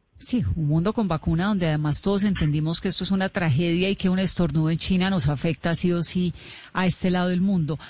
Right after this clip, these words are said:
Ahora, doctora Vaca, Colombia, ¿cómo funciona ese sistema? Y, y, y Carolina, el ministro de Salud hoy dio unas luces, ¿no? Sobre cómo sería,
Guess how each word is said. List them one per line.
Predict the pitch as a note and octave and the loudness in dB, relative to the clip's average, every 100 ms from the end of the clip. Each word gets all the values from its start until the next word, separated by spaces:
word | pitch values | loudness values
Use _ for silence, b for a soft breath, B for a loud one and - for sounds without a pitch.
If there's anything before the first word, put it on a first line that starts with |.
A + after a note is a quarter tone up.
| B B | B B
Ahora, | A#3 A#3+ C4+ B3 G#3+ | 0 2 2 0 -2
doctora | G#3 A#3 A3 | -2 -2 -2
Vaca, | B3 B3 - F3 - _ | -2 -4 -2 -4 -6 _
Colombia, | B3 B3+ C4+ A#3 F3 E3 - _ _ _ _ _ _ - | 2 2 2 2 -2 -4 -10 _ _ _ _ _ _ 0
¿cómo | D4 D#4 F#4 | 0 2 -2
funciona | F#4 - C4 G#3+ - C#4+ D#4 C4+ F#3+ G3 - | -6 -2 0 0 0 0 2 2 0 -2 -4
ese | B3 C#4+ | -4 -2
sistema? | C#4+ C4 - A#3+ A3 F#3+ F#3+ - | -2 -4 -4 -2 0 0 -2 -4
Y, | G#3 F#3+ - | -2 -2 -4
y, | G3+ E3 G3 | -4 0 0
y | |
Carolina, | - F3+ F#3+ G3+ G3 | 0 2 2 2 2
el | E3 | 2
ministro | E3+ F#3 F#3+ C4 | 2 0 -2 -2
de | D4 | -2
Salud | A#3 F3 E3+ - | -2 -2 -2 -2
hoy | G#3+ A3+ B3 | -2 0 0
dio | G3 A#3 A#3+ | 0 0 0
unas | A#3 A#3+ B3+ | 0 2 2
luces, | D4+ G3+ F3 D3 | 2 2 0 0
¿no? | E3 A#3 - | 0 0 -2
Sobre | - F#3+ D#3+ | -2 -2 -2
cómo | - A3 G3+ A3 | -2 0 2 0
sería, | A#3 F3+ E3 E3 | 0 0 2 0